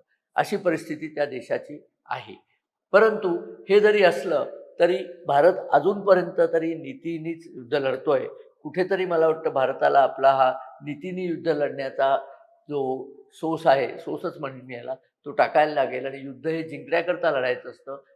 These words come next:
नीती अनिती नंतरचे जिंकणारे लोक ठरवतात, हारणारे लोक ते ठरवत नाहीत.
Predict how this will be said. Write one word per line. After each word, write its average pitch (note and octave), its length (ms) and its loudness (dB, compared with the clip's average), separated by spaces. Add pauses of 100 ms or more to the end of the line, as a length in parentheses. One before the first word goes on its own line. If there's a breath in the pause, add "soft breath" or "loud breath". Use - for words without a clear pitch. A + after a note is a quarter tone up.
(120)
नीती D3 280 -4
अनिती D#3 380 -2
नंतरचे C#3 500 -8
जिंकणारे C3+ 480 -4
लोक C#3+ 180 -6
ठरवतात, A#2+ 460 -8 (360)
हारणारे A#2+ 420 -2
लोक A#2 360 -12 (200)
ते A#2+ 80 -4
ठरवत A2+ 420 -10 (160)
नाहीत. G2+ 260 -20